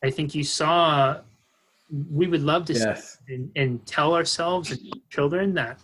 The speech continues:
Speaker 1: if somebody was getting robbed, we don't wanna engage in violence with them. We wanna run away because that's the safe thing to do and then nobody gets hurt.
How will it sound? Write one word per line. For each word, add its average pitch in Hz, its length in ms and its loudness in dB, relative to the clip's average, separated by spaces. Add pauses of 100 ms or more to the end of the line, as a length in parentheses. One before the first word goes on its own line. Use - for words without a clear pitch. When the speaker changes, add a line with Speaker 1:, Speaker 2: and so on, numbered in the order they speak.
(840)
Speaker 1:
if 165 100 0
somebody 190 300 0
was 147 140 0
getting 160 200 0
robbed, 185 480 -2 (880)
we 156 140 2
don't 208 160 -2
wanna 147 380 0
engage 131 420 -2
in 120 100 -4
violence 120 440 -4
with 127 120 -6
them. 156 300 -8 (680)
We 139 60 0
wanna 160 200 0
run 147 200 2
away 139 340 2
because 127 560 -4
that's 143 280 -2
the 139 80 -12
safe 135 360 0
thing 135 160 -6
to 123 80 -2
do 165 240 4
and 139 100 -2
then 127 80 -4
nobody 123 260 -6
gets 135 200 -8
hurt. 170 280 0